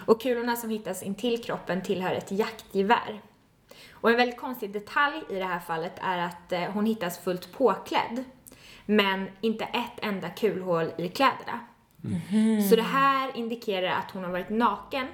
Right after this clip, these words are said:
Speaker 1: när hon har skjutits.
Speaker 3: Mm.
Speaker 1: Och sen är det någon som har klätt på henne efter döden.
Speaker 2: Oh.
Speaker 3: Ja, det är
Speaker 1: Så det är liksom något så lust, ehm, mord,
Speaker 3: Mm.
Speaker 1: kan man
Speaker 2: Ja.
Speaker 1: tänka. Lite senare hittas ytterligare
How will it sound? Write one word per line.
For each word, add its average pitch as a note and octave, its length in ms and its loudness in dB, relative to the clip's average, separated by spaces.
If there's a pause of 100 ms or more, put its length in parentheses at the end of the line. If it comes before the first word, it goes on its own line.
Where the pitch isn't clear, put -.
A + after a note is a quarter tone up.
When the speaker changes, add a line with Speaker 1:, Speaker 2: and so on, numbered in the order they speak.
(300)
Speaker 1:
när F#3 100 -4
hon G3 80 0
har F#3 60 -4
skjutits. - 520 -4
Speaker 3:
Mm. A3 220 -2 (200)
Speaker 1:
Och G#3+ 100 8
sen G3+ 200 0
är G3 40 -4
det G#3 100 0
någon F#3 140 -2
som F#3+ 100 -8
har F#3 100 -8
klätt - 240 -10
på G#3 160 4
henne F3 180 0
efter - 380 -6
döden. G#3 560 0
Speaker 2:
Oh. F#3 220 4
Speaker 3:
Ja, A3+ 140 -2
det A3+ 60 4
är G3 220 2
Speaker 1:
Så E3 160 4
det A3 260 6
är G#3 60 2
liksom G3 300 -4
något F#3 220 -6
så F#3 200 0
lust, G3+ 640 -2
ehm, D#3+ 360 0 (920)
mord, G3 580 4 (480)
Speaker 3:
Mm. F#3 320 0
Speaker 1:
kan F3+ 100 0
man C3+ 120 -2
Speaker 2:
Ja. G#2+ 140 2
Speaker 1:
tänka. A2 120 -6 (840)
Lite A#3 260 6
senare A#3+ 340 -2
hittas G3 420 -4
ytterligare F#3 520 -2